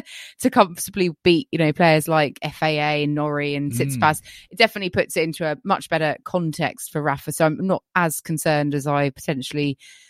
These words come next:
Speaker 1: could have been. I mean, Coric really just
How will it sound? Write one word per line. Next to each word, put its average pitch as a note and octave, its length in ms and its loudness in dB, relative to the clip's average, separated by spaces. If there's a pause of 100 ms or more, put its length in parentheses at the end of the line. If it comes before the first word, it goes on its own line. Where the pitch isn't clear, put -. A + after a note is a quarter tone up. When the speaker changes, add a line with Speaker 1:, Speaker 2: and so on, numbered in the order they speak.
(160)
Speaker 1:
could A#3+ 140 4
have A3+ 160 2
been. D3 280 0
I F#3 100 2
mean, G#3+ 240 2 (300)
Coric D#4 600 4 (220)
really F#3+ 520 2 (100)
just - 320 -4